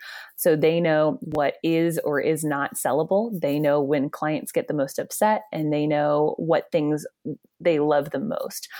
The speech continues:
um, which we can take all of those messages and pour it at,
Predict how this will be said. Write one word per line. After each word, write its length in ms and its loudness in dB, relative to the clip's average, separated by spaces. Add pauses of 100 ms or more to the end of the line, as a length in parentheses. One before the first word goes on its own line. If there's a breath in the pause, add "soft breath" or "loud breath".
(220 loud breath)
um, 160 0
which 160 0
we 60 0
can 120 -2
take 200 0
all 120 4
of 60 0
those 200 2
messages 380 -2
and 120 -4
pour 180 2
it 140 -2
at, 140 -2